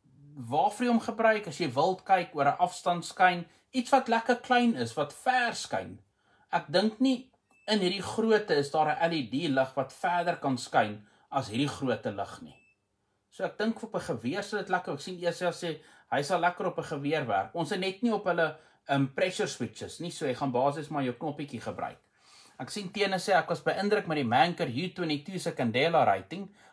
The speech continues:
van tweehonderd en sestig duisend, maar driehonderd en twee duisend is anders." Dis 'n lightsaber. Ek dink letterlik hy sal vir jou goeie tonnel gooi, so in die lug en op. So,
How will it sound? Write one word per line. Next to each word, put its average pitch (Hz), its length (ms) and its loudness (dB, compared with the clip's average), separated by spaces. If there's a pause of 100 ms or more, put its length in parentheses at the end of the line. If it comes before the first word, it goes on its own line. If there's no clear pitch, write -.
(120)
van 127 240 0
tweehonderd 214 420 4
en 151 100 -4
sestig - 580 -6
duisend, 104 380 -2
maar 104 220 -8
driehonderd 180 520 0
en 160 180 -10
twee 185 260 2
duisend 143 380 4
is 113 160 -6
anders." 107 360 -4
Dis - 380 -6 (460)
'n 131 120 0
lightsaber. 123 640 4
Ek 117 140 -2
dink 202 200 0
letterlik 180 460 2
hy 127 120 0
sal 147 140 -4
vir 147 200 0
jou - 20 -4
goeie 156 400 0 (580)
tonnel 156 380 4
gooi, 107 400 -4
so - 160 -6
in 113 60 -2
die 110 100 -4
lug 104 240 -4
en 107 120 -8
op. - 300 -16 (840)
So, 160 280 2